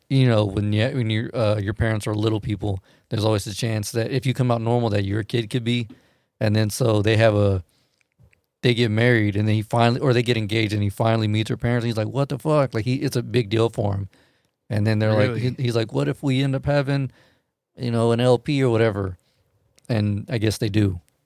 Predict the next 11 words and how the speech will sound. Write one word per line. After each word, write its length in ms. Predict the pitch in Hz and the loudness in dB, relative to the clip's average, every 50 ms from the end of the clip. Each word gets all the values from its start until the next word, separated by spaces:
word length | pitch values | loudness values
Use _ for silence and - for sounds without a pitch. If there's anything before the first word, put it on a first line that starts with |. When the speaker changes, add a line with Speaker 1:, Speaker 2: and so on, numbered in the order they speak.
| _ _ _ _ _ _ _ _ - | _ _ _ _ _ _ _ _ -8
Speaker 2:
Mm. 320 | 120 117 113 110 104 104 - _ _ _ _ _ _ _ _ - | -6 -6 -6 -6 -8 -12 -14 _ _ _ _ _ _ _ _ -8
Speaker 1:
Weird 260 | - 113 107 101 92 | -4 -2 0 0 -2
shit. 300 | - - - 98 - - _ _ _ _ _ _ _ _ _ _ _ _ _ _ _ - - | -4 -6 -6 -6 -8 -10 _ _ _ _ _ _ _ _ _ _ _ _ _ _ _ -12 -6
But 100 | - 113 | -4 -2
yeah, 220 | 107 107 101 92 85 - _ _ _ _ _ _ _ _ _ _ _ _ _ _ - | 0 0 -2 -2 -4 -8 _ _ _ _ _ _ _ _ _ _ _ _ _ _ -4
he 80 | 123 | 0
got 160 | 110 113 107 | 0 0 0
shit 200 | - - 127 110 | 0 0 0 2
on 140 | 101 98 98 95 | 2 0 0 -2
for 100 | - 101 | -2 -2
that. 200 | 95 98 - | -2 -2 -4